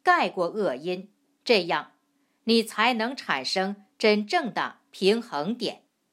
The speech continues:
举个简单的例子，你们都会烧菜，如果你们烧一道糖醋菜，如果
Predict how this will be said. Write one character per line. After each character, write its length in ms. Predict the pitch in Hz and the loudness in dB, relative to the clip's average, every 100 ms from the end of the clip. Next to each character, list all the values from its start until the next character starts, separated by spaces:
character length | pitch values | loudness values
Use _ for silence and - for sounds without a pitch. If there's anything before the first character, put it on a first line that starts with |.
| _ _ _ _ - | _ _ _ _ -2
举 160 | 214 | 2
个 160 | 196 226 | 2 2
简 240 | 214 165 | 0 0
单 160 | 220 226 | -2 0
的 100 | 208 | 0
例 220 | 190 160 | 0 -2
子， 280 | - 147 - _ _ _ _ - | -4 -10 -12 _ _ _ _ 0
你 100 | 214 | 2
们 160 | 208 | 4
都 140 | 214 240 | 2 0
会 120 | 220 | 0
烧 280 | 185 247 247 | 2 2 2
菜， 380 | 247 240 151 _ _ _ _ _ _ | 0 -6 -6 _ _ _ _ _ _
如 220 | - 240 | -2 0
果 160 | 359 370 | 4 2
你 140 | 294 | 2
们 140 | 165 170 | -2 -4
烧 300 | - 277 277 | 2 4 2
一 140 | 170 | 0
道 240 | 180 196 175 | 2 2 2
糖 360 | - 165 202 | -2 -2 -2
醋 200 | 247 320 | -4 -6
菜， 360 | - - 143 - _ _ _ _ _ | -6 -4 -6 -8 _ _ _ _ _
如 260 | - 202 247 | 0 4 4
果 380 | 247 170 180 | 2 2 2